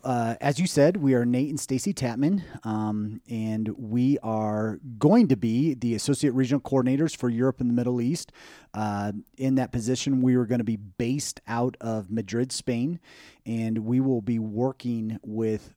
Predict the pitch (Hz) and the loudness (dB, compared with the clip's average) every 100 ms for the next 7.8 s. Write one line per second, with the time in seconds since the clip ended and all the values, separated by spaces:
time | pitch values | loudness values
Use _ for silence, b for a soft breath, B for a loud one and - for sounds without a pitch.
0 | 104 104 104 104 - - - 127 123 113 | -14 -8 -6 -6 -4 -4 -2 -2 -2 -2
1 | 127 123 110 120 123 - 113 107 107 101 | -6 -6 -4 -4 -4 -4 -4 -4 -6 -6
2 | - - - 107 101 98 - 127 123 120 | -10 -12 -12 -8 -8 -8 -4 0 0 0
3 | 113 123 117 123 120 117 120 120 - 120 | -2 -2 0 0 0 0 -2 -4 -4 -2
4 | 113 110 139 127 117 - 135 127 117 113 | -2 -4 -10 -10 -10 -4 -4 -2 -4 -4
5 | 113 107 110 104 143 139 131 120 123 123 | -6 -4 -6 -4 -2 0 0 0 -2 -2
6 | - - 127 185 196 - B B B B | -4 -4 -2 -2 -2 -4 B B B B
7 | B 117 113 110 107 104 104 | B -4 -2 -2 -2 -4 -8